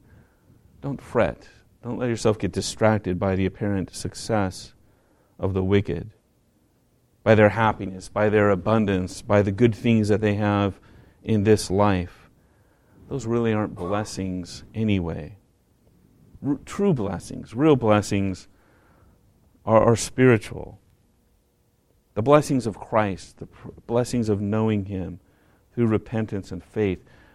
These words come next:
But even Jesus, when He opened His mouth and taught on the mountain,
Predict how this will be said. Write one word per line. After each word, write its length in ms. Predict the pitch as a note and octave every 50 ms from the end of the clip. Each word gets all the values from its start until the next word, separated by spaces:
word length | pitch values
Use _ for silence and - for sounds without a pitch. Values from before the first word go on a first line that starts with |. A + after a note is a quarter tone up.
| _ _ _ _ _
But 280 | - C#3+ C3+ B2+ - - - _ _ _ _ _ _ _ _ _ _ _ _ _ _ -
even 280 | D#3 D#3 D3+ C#3 A#2+
Jesus, 460 | A2 A#2 C#3 D3 C3+ A2 G#2 F#2+ -
when 120 | - G#2+ G#2+
He 80 | G#2+
opened 280 | A2+ B2+ B2 B2 A#2 G#2+
His 160 | A2 G#2+ G2+
mouth 300 | G#2+ G#2+ G#2+ G#2 G2+ -
and 160 | - F2+ F#2+
taught 400 | - - - - A#2+ A2+ G#2 G2+
on 100 | G#2 G2+
the 60 | F#2+ F#2
mountain, 560 | F#2 F#2+ F#2+ G2+ G2 - - - - G2